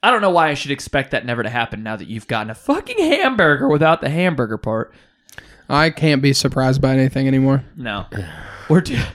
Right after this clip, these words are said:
Speaker 1: <laughs> we're very cynical for middle twenties.
Speaker 2: <laughs> Yeah, I cannot be surprised by fucking anything.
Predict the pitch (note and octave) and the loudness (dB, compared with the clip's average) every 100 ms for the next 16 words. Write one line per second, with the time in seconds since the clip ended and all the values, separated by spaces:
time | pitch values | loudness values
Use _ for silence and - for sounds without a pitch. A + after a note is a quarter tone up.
0 | - - - - - - E3+ F3+ E3+ - | -16 -20 -20 -20 -14 -4 2 2 2 0
1 | E3 D3 - B2 - C#3 C#3 - D3 C#3 | -2 0 -2 -6 -2 -4 -4 -6 -4 -4
2 | B2+ C#3+ C#3 C3+ A3 A3+ E3+ F#3 F3 C#3 | -4 -2 0 0 4 4 6 4 4 2
3 | - D3 D3 E3+ C#3+ D3+ C#3 C3+ C3+ C3 | 0 0 0 0 -2 -4 -2 -2 0 -2
4 | - C3+ C3 B2+ C3 C3+ B2+ B2+ - A2+ | -4 -2 0 0 0 0 0 -2 0 0
5 | C3+ C#3+ C3+ B2+ A#2 B2 F2+ F#2 - | 0 0 0 0 0 -2 -4 -6 -10